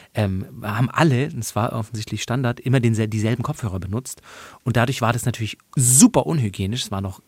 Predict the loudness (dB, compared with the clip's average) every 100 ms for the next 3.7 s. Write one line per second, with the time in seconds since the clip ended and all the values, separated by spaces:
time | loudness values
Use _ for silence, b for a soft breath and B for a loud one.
0 | -6 0 0 0 0 0 0 -4 -4 -4
1 | -2 -2 -4 B B B B -2 0 2
2 | 0 -4 -2 0 0 2 4 4 4 4
3 | 4 0 0 -4 -4 -4